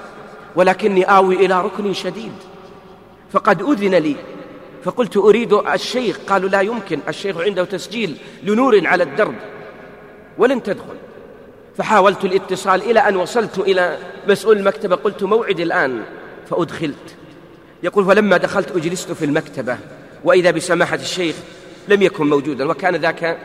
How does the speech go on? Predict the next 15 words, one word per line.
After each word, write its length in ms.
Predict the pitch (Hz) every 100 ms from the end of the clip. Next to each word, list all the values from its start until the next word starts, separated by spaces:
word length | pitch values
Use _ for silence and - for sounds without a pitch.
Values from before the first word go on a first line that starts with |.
| - - - - - 143
يوم 240 | 214 208
الجمعة 680 | 170 208 196 135 143 117 -
بعد 180 | 165 160
صلاة 280 | - 165 147
العشاء. 400 | 127 131 104 98 - - - - - - - - -
يقول: 480 | 185 190 226 196 196 - - - 151
جلست 320 | 202 208 185
في 160 | 151
مكتبة 420 | 165 165 190 165 151
الشيخ 380 | 147 - 165 131 - - - - - - - - -
وإذا 320 | 170 175 190
بالشيخ 460 | 151 - 190 156 123 - - - - - - - -
عنده 300 | 185 180 156 -
أحد 440 | - 170 147 135 127 - - - -
المسؤولين، 640 | 147 147 170 156 170 165